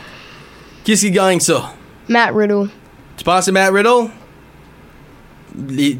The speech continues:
Speaker 1: tu penses-tu qu'ils savent, ces deux-là?
Speaker 2: Ben, ouais.
Speaker 1: <laughs>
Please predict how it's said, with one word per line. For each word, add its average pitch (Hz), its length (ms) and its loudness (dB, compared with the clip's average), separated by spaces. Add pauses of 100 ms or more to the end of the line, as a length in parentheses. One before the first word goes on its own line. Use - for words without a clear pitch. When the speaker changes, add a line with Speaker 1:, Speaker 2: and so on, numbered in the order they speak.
Speaker 1:
tu 139 80 -12
penses-tu 160 340 0
qu'ils 214 120 -2
savent, 226 260 2
ces 220 220 -2
deux-là? 214 420 2 (1900)
Speaker 2:
Ben, 196 280 2
ouais. 196 300 -2 (500)
Speaker 1:
<laughs> 151 480 -2